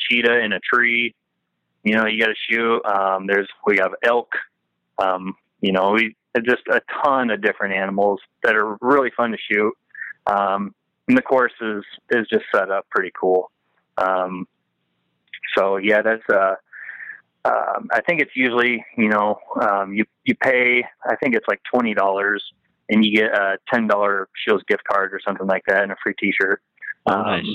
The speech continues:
Speaker 1: so it's, I mean, it's not, it's not super expensive. It's fun. Um, we usually have two different stakes: one for, you know, adults and one for, um, you know,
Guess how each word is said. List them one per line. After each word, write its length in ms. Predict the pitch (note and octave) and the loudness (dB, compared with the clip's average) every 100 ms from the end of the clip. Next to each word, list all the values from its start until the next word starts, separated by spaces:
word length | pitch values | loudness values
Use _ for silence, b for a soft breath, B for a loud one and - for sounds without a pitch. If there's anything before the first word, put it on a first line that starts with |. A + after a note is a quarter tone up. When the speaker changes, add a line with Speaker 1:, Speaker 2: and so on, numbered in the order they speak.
| - _ _ _ - - | -10 _ _ _ -4 0
Speaker 1:
so 140 | G#2+ | 2
it's, 200 | A2+ A#2+ - - | 2 0 -4 -4
I 40 | |
mean, 140 | C#3+ C#3 | 0 2
it's 140 | B2 - | 0 0
not, 180 | C#3 C3+ - | -2 -2 -8
it's 140 | - | 0
not 160 | C3 B2 | 0 0
super 200 | C3+ B2 | -4 -2
expensive. 500 | B2+ - A#2 A2+ A#2 | -2 0 0 2 2
It's 140 | A2+ - - | 0 -2 -2
fun. 340 | A#2+ B2 B2+ _ _ _ | 0 0 -4 _ _ _
Um, 260 | A#2 A2 G#2 | -2 0 2
we 100 | A#2 | 2
usually 300 | C#3+ C#3 B2+ | 4 4 2
have 260 | C3 B2+ B2 - - | 2 2 0 -6 -2
two 100 | D3 | 0
different 300 | C#3 - A#2+ - | 0 -2 -6 0
stakes: 300 | A#2 A#2+ - - | 2 0 -6 -4
one 220 | B2 B2 B2 | 0 0 0
for, 400 | B2+ A#2+ A#2 A#2 _ _ _ _ | 2 2 0 -4 _ _ _ _
you 80 | A2+ | 2
know, 160 | G#2+ A2+ | 4 2
adults 460 | G#2+ B2 B2 A#2 B B | 4 4 4 2 B B
and 340 | A#2 A2 G#2+ G#2 | 0 2 2 0
one 340 | A2+ A#2+ A#2+ - | 0 0 -2 0
for, 400 | A#2+ A2 G#2+ A2 _ _ _ | 2 2 0 -2 _ _ _
um, 480 | A2 G2+ G2 G2 F#2+ _ _ _ _ - | -2 0 -2 -6 -10 _ _ _ _ -4
you 100 | G2+ | 0
know, 200 | G2+ | 0